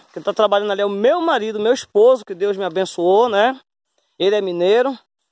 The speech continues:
E assina aí, gente, no meu canal pra eu divulgar esse vídeo. O pessoal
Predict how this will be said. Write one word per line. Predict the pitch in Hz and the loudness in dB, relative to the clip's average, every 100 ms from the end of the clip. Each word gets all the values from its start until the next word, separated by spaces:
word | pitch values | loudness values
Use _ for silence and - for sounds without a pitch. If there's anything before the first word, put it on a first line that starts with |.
| _ _ _ _ _ _ - - - - _ | _ _ _ _ _ _ -20 -20 -20 -20 _
E | 233 | 0
assina | 269 339 311 | 0 0 0
aí, | 320 302 | 0 0
gente, | 262 262 | -4 -4
no | 254 | 0
meu | 277 | 2
canal | 277 247 262 294 | 2 2 2 2
pra | 254 | 0
eu | |
divulgar | 247 240 233 247 | -4 -6 0 0
esse | - 196 | 0 -8
vídeo. | 170 269 269 233 | -4 -2 -2 -2
O | |
pessoal | 254 262 262 269 269 | 0 0 2 4 2